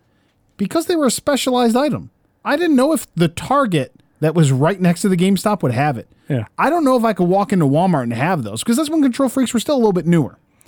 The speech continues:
Speaker 1: But I, I knew I could count on GameStop because it was specialized. GameStop needs to s-, have specialized things. They need to have gaming-related items that you know you can only go there and get. And I'm not just talking about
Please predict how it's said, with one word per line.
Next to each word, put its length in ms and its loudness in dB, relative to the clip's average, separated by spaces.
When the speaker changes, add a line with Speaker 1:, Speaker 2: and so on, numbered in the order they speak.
Speaker 1:
But 100 0
I, 140 2
I 100 2
knew 180 4
I 60 0
could 140 -2
count 200 0
on 120 2
GameStop 360 -2
because 200 0
it 60 -4
was 120 -6
specialized. 720 -8
GameStop 680 0
needs 360 4
to 140 4
s-, 240 0
have 400 -2
specialized 880 -2
things. 320 -2
They 180 2
need 200 2
to 120 2
have 420 0
gaming-related 760 2
items 480 2
that 140 0
you 160 4
know 180 4
you 160 2
can 160 -2
only 240 2
go 160 2
there 160 2
and 160 2
get. 160 0
And 100 -2
I'm 80 2
not 200 -2
just 120 -4
talking 240 2
about 280 2